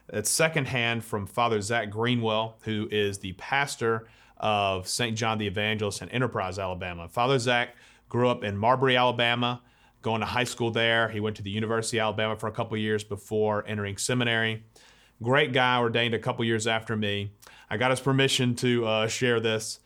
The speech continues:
but it really touched my heart when he, when he told it to me. And I think it helps us to tap into the special kind of gifts of the Spirit that all of us could really learn from and benefit from in our Hispanic brothers and sisters.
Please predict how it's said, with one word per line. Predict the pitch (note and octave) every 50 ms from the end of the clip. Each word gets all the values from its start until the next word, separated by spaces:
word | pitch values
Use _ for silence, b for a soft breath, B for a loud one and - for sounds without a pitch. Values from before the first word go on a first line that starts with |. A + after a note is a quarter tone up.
| b b b b b b
but | - G#2 B2 C3 C3+
it | C3+
really | C3+ D#3+ G3+ F#3 D#3 D3+
touched | C#3+ C#3+ D3 C3 - -
my | B2+ B2 A#2 A2
heart | G2+ A2 A#2+ B2 A2+ G#2 - G#2+
when | A2+ A2
he, | A2 G#2 G2+ G2 F#2+ -
when | G#2 G#2+
he | G#2+ G#2
told | G#2 - C#3 C3 B2
it | A2+ A2+
to | - A#2 A2
me. | G#2+ A2
And | G#2+ G#2+
I | A2
think | A2 - F#3+ G3 F#3
it | D3 B2
helps | C3 D#3 D3+ D3 - -
us | B2+ A#2+ - -
to | A2 G#2
tap | G#2 - - - C3 B2+ B2+ - -
into | - A2+ A2+ A2 A2+ A2 - A2+ A2 G#2+ G2+ G2+ G2 F#2 B B B B B B B B B B B B B
the | - -
special | A2+ - - - - - - C#3+ C#3+ D3 D3+ - - D3 C3 B2+ B2+ A#2+ A#2 A2+ G#2+ G#2+ - - b b b b b b b _ _ _ _ - A#2+
kind | - C3+ C3
of | A#2 G2 G#2
gifts | A2 A#2+ B2+ B2 -
of | - A#2+ A2
the | G#2+
Spirit | G2+ - - - A#2 A#2 A#2 B2 C3 B2+ - - _ _ _ b b b b b b -
that | G#2+ A2+ -
all | - A2+ A#2+ B2+ C3+
of | B2 B2
us | A#2+ A2+ - -
could | - A2+ G#2+
really | G#2 A2+ A2+ A2+ A2+ G#2+ G#2 G2+ G2
learn | A2 G2+ G#2+ G#2 A2+ A#2 A2+
from | - - A#2+ A2+ A2
and | G2+ F#2+ F2
benefit | A2 G#2+ G#2+ G2+ - G2+ F2
from | - - A2 G#2 G2+ G2 G2 G2 F2+ -
in | G#2+ G#2+
our | G#2 G2 G2
Hispanic | F#2+ G#2 F#2 - - G2 F#2+ F#2 F2+
brothers | F#2+ F#2 F#2 F2+
and | F2+ F2+
sisters. | F2 - - F#2+ - - F2 F2 - - -